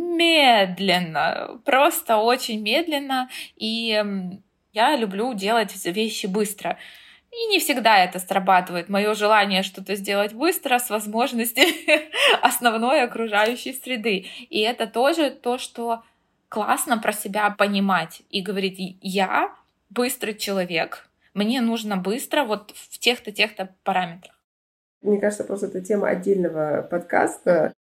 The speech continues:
Speaker 2: на то, что как бы представители других чудесных наций, с ними тоже всё окей. Потому что
Speaker 1: Да.
Speaker 2: здесь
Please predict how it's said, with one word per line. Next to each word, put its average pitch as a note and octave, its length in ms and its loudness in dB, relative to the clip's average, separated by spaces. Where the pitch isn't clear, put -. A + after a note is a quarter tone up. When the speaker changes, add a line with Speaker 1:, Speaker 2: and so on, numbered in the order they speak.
Speaker 2:
на F3+ 200 6
то, A3 200 4
что G3 400 -2
как F#3 180 -6
бы F3 100 -14
представители G#3 640 0
других G3 560 -4
чудесных F#3 600 -2
наций, A#3+ 340 0
с - 100 -8
ними A3 160 2
тоже A#3 280 4
всё - 280 0
окей. G#3 640 0
Потому F3+ 160 4
что G#3 160 4
Speaker 1:
Да. G#3 80 4
Speaker 2:
здесь B3 240 6